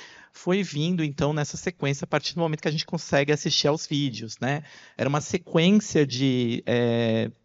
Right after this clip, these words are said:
tecnologias diversas sendo avaliadas pela mesma plenária e, obviamente, se via ali que as pessoas não conseguiam ter tempo de se aprofundar, né? Então, você começava de manhã ali com uma discussão de oftalmo-,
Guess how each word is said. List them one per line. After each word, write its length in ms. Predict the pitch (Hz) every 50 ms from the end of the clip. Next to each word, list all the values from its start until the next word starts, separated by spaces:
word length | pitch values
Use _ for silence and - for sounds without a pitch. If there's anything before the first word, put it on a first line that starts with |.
| _ _ _ _
tecnologias 640 | - 135 139 156 147 143 143 131 - 135 147 135
diversas 720 | - 156 147 117 123 127 135 143 151 147 - - 196 175
sendo 220 | - - 170 156 151
avaliadas 580 | 135 147 139 135 131 123 123 120 127 127 -
pela 280 | - - 131 127 127 120
mesma 380 | 127 127 139 165 175 180 190
plenária 680 | 175 175 170 147 139 131 123 123 131 139 147 170 175 190 - - - - - - - _ _
e, 80 | -
obviamente, 720 | 139 147 156 143 151 165 151 143 135 135 147 151 - - 175
se 240 | 175 - - 202 170
via 260 | 127 135 151 151 147
ali 120 | 131 139
que 80 | - 170
as 60 | 165
pessoas 280 | - 170 165 - 170 -
não 80 | 185
conseguiam 540 | 175 - 202 190 - 190 170 170 175 190 202
ter 400 | 180 - - - 160 175 190 -
tempo 320 | - 160 156 160 156 202
de 60 | 180 -
se 100 | - 208
aprofundar, 920 | - - 226 196 - - 262 233 165 147 151 156 135 - - - - _ _
né? 220 | - 120 139 156 147
Então, 280 | 135 131 - 143 147
você 140 | 151 - 170
começava 600 | - - 175 165 156 - - 160 147 147 160 156
de 80 | 139 143
manhã 420 | 151 151 147 147 139 131 135 131
ali 240 | 131 123 120 127 127
com 180 | - - - 147
uma 300 | 135 127 127 127 123 113 - - - - _ _
discussão 500 | 127 127 - - 147 - - - 147 147
de 80 | 135
oftalmo-, 480 | 147 143 - - - 139 139 135 135 135